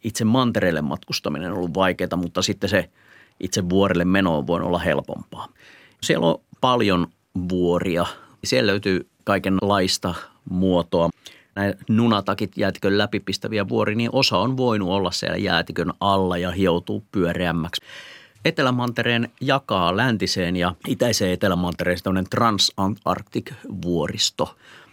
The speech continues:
joka kulkee siitä koko mantereen läpi, ei aivan keskeltä. Ja sehän on tuhansia kilometrejä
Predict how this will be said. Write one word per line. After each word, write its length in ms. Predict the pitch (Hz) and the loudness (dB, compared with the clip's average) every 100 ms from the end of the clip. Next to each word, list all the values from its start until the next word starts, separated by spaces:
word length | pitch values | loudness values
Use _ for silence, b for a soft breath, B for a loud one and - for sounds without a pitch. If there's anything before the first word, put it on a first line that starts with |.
| B | B
joka 360 | 85 98 82 - _ | -2 0 0 -2 _
kulkee 440 | 113 95 - 73 | 0 0 2 2
siitä 300 | 82 92 87 | 2 0 -2
koko 400 | 87 87 87 - - | -2 0 0 -2 -2
mantereen 540 | 95 87 85 85 82 | -2 0 0 0 2
läpi, 300 | 80 78 - - - | 0 -2 -6 -14 -6
ei 220 | - 101 | 0 4
aivan 320 | 90 90 85 | 4 2 0
keskeltä. 540 | 92 104 - - 64 78 B B B B B | 0 -2 0 -2 -2 -6 B B B B B
Ja 120 | 104 107 | -2 -2
sehän 280 | - 101 92 | 0 0 0
on 80 | 113 | 2
tuhansia 400 | 110 95 90 82 | 2 2 2 0
kilometrejä 680 | 95 78 67 - - 50 | 0 -2 -2 -4 -4 -4